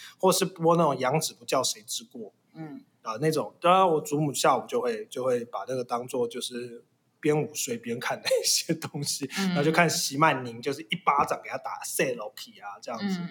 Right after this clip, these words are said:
Speaker 2: 嗯。
Speaker 1: 啊，就是，
Speaker 2: 也是有爽度就对了。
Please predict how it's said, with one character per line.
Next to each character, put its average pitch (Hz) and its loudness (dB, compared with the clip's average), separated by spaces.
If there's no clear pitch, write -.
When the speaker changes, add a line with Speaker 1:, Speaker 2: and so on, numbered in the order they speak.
Speaker 2:
嗯。 180 -2
Speaker 1:
啊， 143 -10
就 135 -10
是， 123 -10
Speaker 2:
也 175 -2
是 - 0
有 190 4
爽 165 -2
度 170 -4
就 160 -8
对 143 -6
了。 113 -10